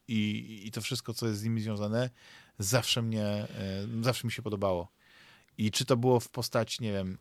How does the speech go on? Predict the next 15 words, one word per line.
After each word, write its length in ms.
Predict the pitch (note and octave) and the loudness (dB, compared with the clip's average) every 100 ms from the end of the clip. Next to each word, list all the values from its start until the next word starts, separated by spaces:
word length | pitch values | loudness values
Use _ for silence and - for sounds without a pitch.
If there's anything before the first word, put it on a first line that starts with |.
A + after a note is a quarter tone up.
| - | -8
tam 160 | G2+ | -6
Space 400 | G2 - B2 - | -4 0 2 2
Hulka, 500 | - A2 G#2+ F#2+ F#2+ - - _ _ _ - | 2 2 2 -4 -6 -10 -20 _ _ _ -10
nie, 180 | G2+ | -8
tam 220 | F2+ G2+ G#2+ | -6 -6 -6
oryginalnego. 560 | G2+ G#2+ G2+ G2+ F#2+ | -4 -2 -2 -2 -2
Zresztą 260 | G2 - A2 | -4 -2 -2
w 40 | |
ogóle 280 | A#2 B2+ A#2 - - | 2 6 4 2 -16
Space 380 | - - C#3+ C3 | -10 2 4 4
Hulk 140 | C3+ C#3 | 0 0
miał 120 | C3+ | 2
bardzo 260 | B2+ B2+ B2+ | 2 0 -2
fajną 460 | C3 B2+ B2+ B2+ A#2+ - - - - | -2 -2 -2 -4 -8 -16 -20 -20 -12
taką, 320 | - - A#2+ | -8 -2 -2